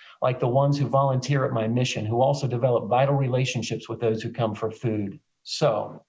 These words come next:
I implore this committee, please consider what you can do to safeguard the future of those vital relationships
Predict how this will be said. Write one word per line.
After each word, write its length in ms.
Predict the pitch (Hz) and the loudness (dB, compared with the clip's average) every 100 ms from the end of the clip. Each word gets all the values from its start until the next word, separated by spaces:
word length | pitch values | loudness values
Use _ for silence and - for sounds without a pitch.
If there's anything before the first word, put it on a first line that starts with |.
| - - - _ | -20 -20 -20 _
I 180 | 143 151 | -2 2
implore 580 | 139 127 - 170 151 120 | 0 0 0 2 2 0
this 180 | 113 | -4
committee, 480 | - 107 107 104 104 _ _ _ | -4 -2 0 -2 -6 _ _ _
please 600 | - 165 165 104 101 - - _ _ - | -4 2 2 2 -2 -8 -16 _ _ -4
consider 420 | 135 - 175 165 | -2 0 0 2
what 240 | 143 139 | 2 2
you 120 | 151 143 | 0 0
can 120 | 139 | 0
do 140 | 127 | 2
to 100 | 117 | 0
safeguard 600 | - - 156 151 151 143 | 0 0 0 0 2 2
the 40 | 120 | 0
future 460 | - 143 139 123 | 0 0 0 0
of 160 | 113 101 | -4 0
those 240 | 123 151 | 2 2
vital 320 | - 147 147 143 | 2 0 2 0
relationships 960 | 127 117 131 - 110 - 101 - - | 0 0 -2 -2 -4 -4 -6 -8 -14